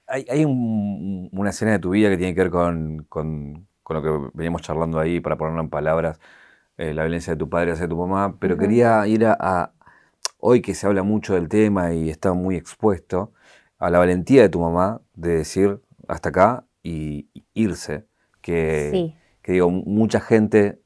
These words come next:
Speaker 1: puede estar pasando por lo mismo y a veces es esta cuestión de, bueno, de, del miedo a, a romper con eso, irse, y que parecería que si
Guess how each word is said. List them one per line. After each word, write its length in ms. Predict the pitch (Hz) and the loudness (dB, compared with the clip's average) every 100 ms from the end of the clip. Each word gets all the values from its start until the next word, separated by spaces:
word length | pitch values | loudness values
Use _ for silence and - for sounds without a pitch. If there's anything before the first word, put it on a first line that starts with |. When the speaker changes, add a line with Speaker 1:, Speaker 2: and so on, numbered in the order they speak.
| _ | _
Speaker 1:
puede 120 | - 92 | -4 -2
estar 160 | 95 | 0
pasando 300 | 85 82 95 | -2 -4 -2
por 120 | 87 85 | -2 0
lo 100 | 87 | 0
mismo 480 | 95 95 107 113 117 _ _ _ | -2 -2 0 0 -2 _ _ _
y 80 | 87 | -2
a 60 | |
veces 360 | 87 95 208 - | 0 0 -4 -6
es 260 | 92 90 - - | -8 -8 -8 -14
esta 180 | - 87 | -8 -4
cuestión 300 | 85 - 95 | -4 -4 -2
de, 80 | 87 | 2
bueno, 340 | 92 82 73 | 0 0 -6
de, 400 | - 80 78 73 - - | -8 -6 -6 -6 -14 -8
del 240 | 90 82 | -6 -2
miedo 460 | 92 104 104 92 82 | 0 2 4 4 4
a, 300 | 76 76 - _ _ | 2 -2 -8 _ _
a 120 | - 85 | -4 0
romper 360 | 87 87 98 | 0 2 0
con 180 | 90 90 | 0 -2
eso, 520 | 95 98 104 90 87 69 | -2 -2 0 2 2 0
irse, 680 | 85 98 98 - 90 87 - _ - | -2 -2 -2 -2 0 0 -4 _ -12
y 120 | 85 | -6
que 160 | 95 | -2
parecería 600 | 80 - 90 85 95 104 101 | -2 0 -2 0 0 2 2
que 140 | 90 | 0
si 440 | - 95 87 85 | -4 -4 -4 -4